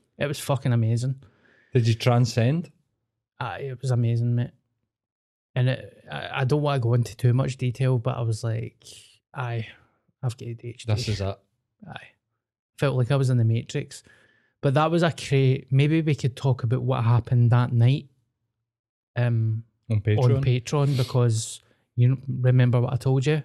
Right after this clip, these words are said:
Speaker 1: about that guy phoning me?
Speaker 2: Mm-hmm.
Speaker 1: I don't know if I'd like to talk about that
Speaker 2: Aye,
Speaker 1: in public.
Speaker 2: publicly.
Speaker 1: That's crazy.
Speaker 2: We'll do that in a Patreon podcast.
Speaker 1: Aye, so the, the full day,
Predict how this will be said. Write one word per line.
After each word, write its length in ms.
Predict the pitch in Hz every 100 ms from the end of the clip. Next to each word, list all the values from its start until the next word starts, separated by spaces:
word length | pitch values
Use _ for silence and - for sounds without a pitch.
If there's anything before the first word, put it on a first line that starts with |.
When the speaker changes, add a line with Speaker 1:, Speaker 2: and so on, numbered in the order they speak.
| _ _ 127
Speaker 1:
about 180 | 123
that 220 | 127 123 120
guy 180 | 131
phoning 380 | 117 131 127 147
me? 140 | 156 - _ _ -
Speaker 2:
Mm-hmm. 300 | 117 107 107 104 - _ _ -
Speaker 1:
I 40 | 117
don't 160 | 135
know 100 | 131
if 160 | 127 123
I'd 180 | 120 113
like 220 | 117 117
to 100 | 120
talk 240 | - 113 117
about 160 | 120
that 220 | 95 -
Speaker 2:
Aye, 40 | 120
Speaker 1:
in 60 |
public. 400 | 110 - - -
Speaker 2:
publicly. 260 | - 110 - _ _ _ -
Speaker 1:
That's 220 | 131 -
crazy. 440 | - 113 113 117 113
Speaker 2:
We'll 100 | 107
do 140 | 110
that 140 | 107 101
in 40 |
a 60 | 90
Patreon 440 | - 95 110 104
podcast. 540 | 101 107 - 107 101 - - - - - - -
Speaker 1:
Aye, 220 | 131 135
so 320 | 120 - 147 143
the, 180 | 143 131 -
the 100 | 156
full 280 | 135 170 180
day, 460 | 175 180 170 151